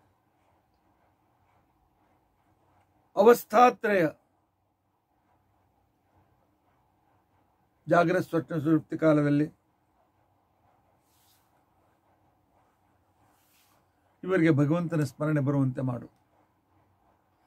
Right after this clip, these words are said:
ಮಾಡಿರಿ ಅಂತಿಕೊಂಡು ಅಂತೇಳಿ ತತ್ವಾಭಿಮಾನಿ ದೇವತೆಗಳಿಗೆ ವಾಯುದೇವರು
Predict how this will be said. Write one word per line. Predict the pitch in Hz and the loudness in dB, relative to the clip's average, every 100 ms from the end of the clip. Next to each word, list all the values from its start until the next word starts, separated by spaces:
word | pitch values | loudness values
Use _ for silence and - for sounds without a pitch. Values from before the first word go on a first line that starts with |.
| _ - 165 | _ -4 4
ಮಾಡಿರಿ | 202 214 208 202 | 4 4 0 -2
ಅಂತಿಕೊಂಡು | 190 170 165 143 | -4 -6 -2 0
ಅಂತೇಳಿ | 139 151 151 - _ _ _ - | 0 -2 -4 -6 _ _ _ -4
ತತ್ವಾಭಿಮಾನಿ | 190 185 220 220 214 214 175 | -4 2 2 4 0 -2 -2
ದೇವತೆಗಳಿಗೆ | 180 175 165 160 160 147 | -2 -2 0 0 2 4
ವಾಯುದೇವರು | 151 156 160 156 | 4 4 2 2